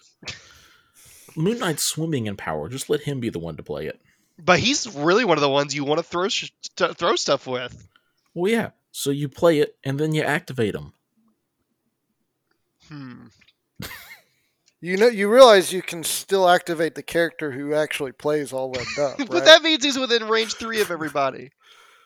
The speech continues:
Speaker 2: But, but we were talking about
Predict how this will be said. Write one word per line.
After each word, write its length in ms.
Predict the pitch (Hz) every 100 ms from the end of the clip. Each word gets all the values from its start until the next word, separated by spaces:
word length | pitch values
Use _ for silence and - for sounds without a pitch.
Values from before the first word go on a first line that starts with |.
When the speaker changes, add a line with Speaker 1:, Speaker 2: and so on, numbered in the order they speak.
| _ _ _ _ _ _ _ _
Speaker 2:
But, 420 | 160 302 302 196 - _ -
but 280 | - 165 208
we 100 | 214
were 220 | 208 302
talking 500 | - 214 202 196 165
about 420 | 143 139 139 139